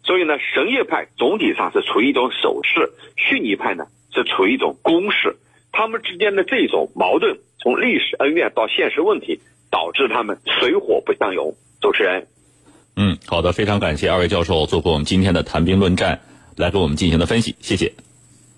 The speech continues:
Speaker 1: 不客气，主持人，大家再见。
Speaker 2: 来播发一条刚刚收到的消息。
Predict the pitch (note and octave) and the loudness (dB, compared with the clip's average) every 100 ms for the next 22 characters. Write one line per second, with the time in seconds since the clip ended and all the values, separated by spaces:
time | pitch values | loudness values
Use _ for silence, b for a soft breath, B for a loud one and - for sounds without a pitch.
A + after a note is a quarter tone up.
0 | _ _ - - B2 A2 E2+ F#2 - F#2 | _ _ -2 0 0 0 0 -2 0 0
1 | F2 G2+ G2 G2+ G2 C3 B2+ - _ _ | 0 0 0 2 0 0 -4 -6 _ _
2 | F#2+ F#2+ A2+ A2 G#2+ G2 F2 A2 A2 A2 | -4 0 0 2 0 0 0 2 2 2
3 | G2+ F#2 D#2 E2 D#2 D#2+ | 2 0 0 -2 -2 -4